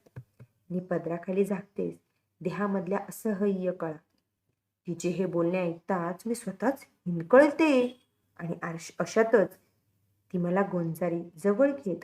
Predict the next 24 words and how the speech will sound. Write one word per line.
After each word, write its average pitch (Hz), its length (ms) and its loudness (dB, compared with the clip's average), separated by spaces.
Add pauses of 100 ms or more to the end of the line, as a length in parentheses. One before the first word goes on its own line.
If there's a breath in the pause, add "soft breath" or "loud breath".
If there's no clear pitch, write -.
अधिकारवाणीने 294 800 6
म्हणाली, 214 420 2 (120)
"रडू 254 280 8
नकोस 311 460 4
खुळे, 208 260 8 (180)
उठ 220 240 4 (580)
आणि 170 160 -4
डोळ्यातले 165 440 0
हे 165 120 -2
आसू - 300 -2
सोडून 180 500 0 (500 soft breath)
ते 190 180 6
शेजारच्या 254 540 10
तळ्यात 220 280 8 (1400)
नि 214 120 4
घेऊन 214 400 4
येस 311 280 4
हातात 180 420 4 (240)
नुकतीच 180 520 -6
उमजलेली 170 1080 -4 (340 soft breath)
शुभ्र 202 600 2
कमळाची 143 560 0
प्रसन्न 202 580 -2
फुले." - 280 -14